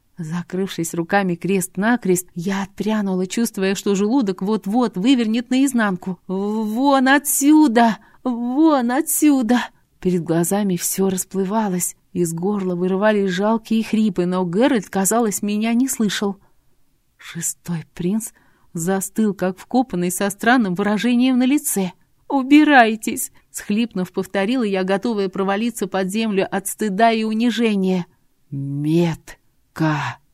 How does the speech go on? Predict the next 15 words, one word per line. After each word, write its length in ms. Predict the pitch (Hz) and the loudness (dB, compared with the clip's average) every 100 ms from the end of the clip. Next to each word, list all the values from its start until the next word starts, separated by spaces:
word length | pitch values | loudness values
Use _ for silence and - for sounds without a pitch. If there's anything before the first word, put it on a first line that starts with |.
| _ | _
медленно 680 | 156 160 165 165 160 185 208 | -6 -2 0 0 0 -2 -2
по 140 | 208 180 | -4 -4
слогам 500 | 180 165 170 196 202 | -2 -2 -2 -4 -2
произнёс 560 | 170 165 165 185 185 | -2 -2 -2 -2 -4
Геральт 600 | 160 165 175 190 220 - | -4 0 0 0 -2 -4
Нивен 400 | 175 185 196 214 | -2 0 0 -2
Третий, 580 | 202 233 247 185 190 180 - - | -2 0 0 0 -4 -6 -8 -10
будто 360 | 190 226 226 247 | -4 -4 -4 -2
сам 320 | - 214 185 | 2 2 2
не 100 | 185 | 0
верил 300 | 202 285 196 | 2 2 0
в 80 | - | -2
то, 160 | 233 | -2
что 200 | 254 - | -2 0
говорил. 540 | 214 226 262 233 190 | 0 2 4 4 2